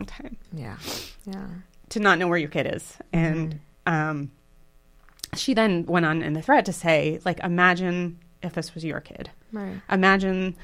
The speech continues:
Speaker 1: now that this is some, this is your child that has been separated from you, not just for ten minutes, but for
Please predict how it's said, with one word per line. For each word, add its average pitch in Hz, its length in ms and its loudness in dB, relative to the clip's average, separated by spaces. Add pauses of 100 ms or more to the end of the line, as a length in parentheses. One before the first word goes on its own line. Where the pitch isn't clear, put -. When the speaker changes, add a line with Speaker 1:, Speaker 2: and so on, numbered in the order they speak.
(140)
Speaker 1:
now 160 380 2
that 147 300 0 (200)
this 170 160 -2
is 165 80 -4
some, 170 300 0 (100)
this 170 240 -2
is 170 100 -8
your 170 100 2
child 165 340 2
that 160 140 -4
has 156 140 -6
been 156 180 -8
separated 165 500 -2
from 156 160 -4
you, 156 80 -2
not 170 260 0
just - 220 -6
for 156 80 -10
ten 147 240 4
minutes, 139 380 -8
but - 200 -10
for 147 380 -4